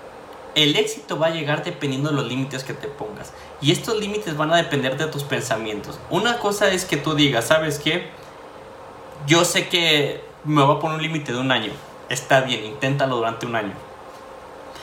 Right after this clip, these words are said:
Ese va a ser tu límite. Pero si no tienes límites en el tiempo, es muy probable que vayas a lograr mayor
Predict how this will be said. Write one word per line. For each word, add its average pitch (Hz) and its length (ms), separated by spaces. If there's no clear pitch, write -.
Ese 147 180
va 147 80
a 139 40
ser 143 180
tu 143 80
límite. 113 360
Pero 131 160
si 143 220
no 160 160
tienes 196 220
límites 175 440
en 123 100
el 117 120
tiempo, 156 400
es - 140
muy 139 100
probable 139 340
que 135 100
vayas 120 320
a 127 40
lograr 107 320
mayor 110 540